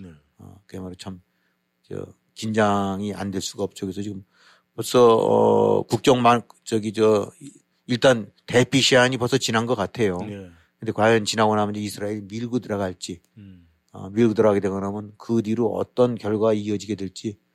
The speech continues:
Speaker 2: 지금 전혀 예측이 안 되는 겁니다.
Speaker 1: 네.
Speaker 2: 국지적으로도 얘기-, 예측이 안 되고
Speaker 1: 음.
Speaker 2: 지금 말씀드렸던, 아, 이 세계 전역에서도 또 다른 불씨가 일어날 수 있는 여지들,
Speaker 1: 음.
Speaker 2: 아, 이런 부분 가능성도 있고 그러니까 참 어떻게 보면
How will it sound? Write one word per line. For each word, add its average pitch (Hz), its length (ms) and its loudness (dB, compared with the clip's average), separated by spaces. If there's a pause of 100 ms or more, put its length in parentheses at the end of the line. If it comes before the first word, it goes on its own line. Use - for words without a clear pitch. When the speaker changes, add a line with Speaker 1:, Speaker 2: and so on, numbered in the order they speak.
(320)
Speaker 2:
지금 - 220 -20
전혀 120 340 -12
예측이 104 420 -6
안 90 160 -12
되는 92 200 -20
겁니다. 87 320 -20
Speaker 1:
네. 92 240 -16
Speaker 2:
국지적으로도 123 560 2
얘기-, 113 360 0
예측이 123 260 -2
안 101 160 0
되고 104 440 -4
Speaker 1:
음. 90 300 -20
Speaker 2:
지금 117 160 -2
말씀드렸던, 104 640 -2 (400)
아, 95 440 -8
이 95 220 -8
세계 117 360 4
전역에서도 110 800 -2 (340)
또 147 140 4
다른 139 280 4
불씨가 113 360 0
일어날 104 320 -2
수 98 140 -12
있는 101 180 -10
여지들, 90 400 -12 (240)
Speaker 1:
음. 90 260 -20 (100)
Speaker 2:
아, 95 200 -18
이런 107 220 2
부분 101 260 -2
가능성도 101 420 -6
있고 92 160 -16
그러니까 92 300 -16 (420)
참 113 220 -14 (120)
어떻게 107 280 -4
보면 101 340 -8